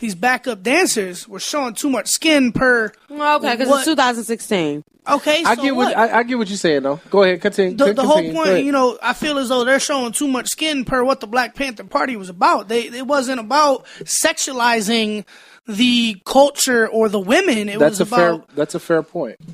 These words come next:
Speaker 2: Mm-hmm.
Speaker 3: That's a fair point.
Speaker 2: Mm-hmm.
Speaker 3: Now, I don't understand what, uh, the, all the controversy is about. I,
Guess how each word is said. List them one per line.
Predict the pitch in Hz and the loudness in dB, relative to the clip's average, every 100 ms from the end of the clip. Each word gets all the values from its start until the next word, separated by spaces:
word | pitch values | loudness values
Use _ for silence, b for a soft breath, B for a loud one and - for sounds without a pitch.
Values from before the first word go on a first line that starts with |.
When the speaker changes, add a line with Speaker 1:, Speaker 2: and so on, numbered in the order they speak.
| - | -18
Speaker 2:
Mm-hmm. | 190 180 180 | -16 -6 -2
Speaker 3:
That's | 185 226 | -2 0
a | |
fair | 214 220 | 2 2
point. | 208 220 127 196 | 4 0 0 -2
Speaker 2:
Mm-hmm. | - 196 208 214 | -10 -10 -4 0
Speaker 3:
Now, | 160 156 143 - | 2 2 -2 -6
I | 143 185 202 202 190 147 | 0 2 4 4 2 0
don't | 151 147 | 2 2
understand | 135 131 - - 131 127 117 | 2 0 -2 2 4 4 2
what, | 120 117 110 - _ _ | 2 2 2 -4 _ _
uh, | 123 123 113 | 2 2 4
the, | 107 107 107 104 - - | 2 2 0 -4 -12 0
all | 117 | 2
the | 113 | 2
controversy | - 123 113 107 110 113 113 104 | 0 -2 -2 -4 -4 -4 -6 -6
is | 98 | -6
about. | 101 110 113 | -2 0 2
I, | 113 117 | 2 2